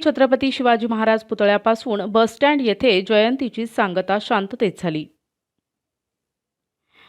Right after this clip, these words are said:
या जयंतीमध्ये कमिटी अध्यक्ष सद्दाम इनामदार, लतीफ कुरेशी, ग्रामपंचायत सदस्य मिनाज इनामदार, असलम सय्यद, मेहमूद शहा, सद्दाम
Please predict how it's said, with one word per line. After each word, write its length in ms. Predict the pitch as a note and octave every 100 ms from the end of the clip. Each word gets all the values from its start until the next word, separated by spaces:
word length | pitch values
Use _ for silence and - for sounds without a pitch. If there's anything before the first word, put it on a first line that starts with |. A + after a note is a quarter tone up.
| -
या 120 | D4 D#4+
जयंतीमध्ये 640 | D#4 D4+ D4+ D#4 D4 D4
कमिटी 340 | D4+ B3+ A#3+ B3+
अध्यक्ष 380 | G#3 A#3 -
सद्दाम 480 | A#3+ A#3+ G3+ F#3+ G#3 -
इनामदार, 540 | F#3+ F#3 F#3+ G#3 B3 - - - -
लतीफ 340 | B3+ C4 E4
कुरेशी, 400 | - D4+ D4 C#4+
ग्रामपंचायत 600 | C#4+ B3+ B3 B3+ A#3+ B3+
सदस्य 500 | A#3+ A3+ A3 G#3+ A#3
मिनाज 420 | A#3 G#3 G3+ G3+ -
इनामदार, 580 | - F3+ F3+ F#3+ G#3+ C#4+ - _ - -
असलम 360 | - B3 D#4 E4+
सय्यद, 460 | E4+ D4 C#4+ C#4+
मेहमूद 360 | C4+ A#3+ A#3+ B3
शहा, 420 | - A#3+ G#3+ A3+ A#3 -
सद्दाम 540 | - F3+ E3+ G3+ A#3